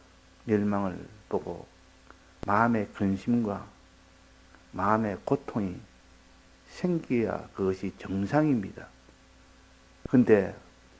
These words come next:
나는 믿으니 다행이고 저 사람들은 믿지 않으면 도리가 없고 아무런 거기에 대해서는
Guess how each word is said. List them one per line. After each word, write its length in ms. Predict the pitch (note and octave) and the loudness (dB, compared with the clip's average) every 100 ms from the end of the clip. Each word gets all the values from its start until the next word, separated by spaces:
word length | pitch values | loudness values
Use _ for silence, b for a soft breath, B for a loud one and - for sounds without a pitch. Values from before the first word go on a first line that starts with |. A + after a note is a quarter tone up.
| - | -6
나는 560 | - D#3 E3 C3 F#2+ A#2 | 6 8 8 6 2 -2
믿으니 580 | E3 C#3 G#2+ G#2 F2+ - - - - - - - | 4 4 4 2 0 -8 -20 -20 -20 -20 -20 -6
다행이고 800 | B2 B2 G2+ F2+ F2 A2+ F#2+ - - - - - - - - - - - - | -2 -2 -2 -2 0 2 0 -6 -20 -20 -20 -20 -20 -20 -20 -20 -20 -20 -4
저 160 | - E3+ | 10 10
사람들은 540 | E3 E3+ E3 C3+ A2+ | 10 6 6 4 2
믿지 260 | B2 F3 - | 0 -2 -2
않으면 440 | G#2 A#2 A#2+ F#2+ - | 0 0 0 -2 -8
도리가 380 | - G#2 A#2 B2+ | -10 -4 2 2
없고 560 | - - B2 G2 - - - - - - - - - | 2 6 6 6 -2 -16 -20 -20 -20 -20 -20 -20 -12
아무런 600 | - - A2+ B2+ D3+ B2 | -6 0 6 8 8 8
거기에 240 | A2+ B2+ A#2 | 2 -2 -2
대해서는 560 | G2+ F2+ - F#2+ F2+ | -2 -4 -4 -6 -6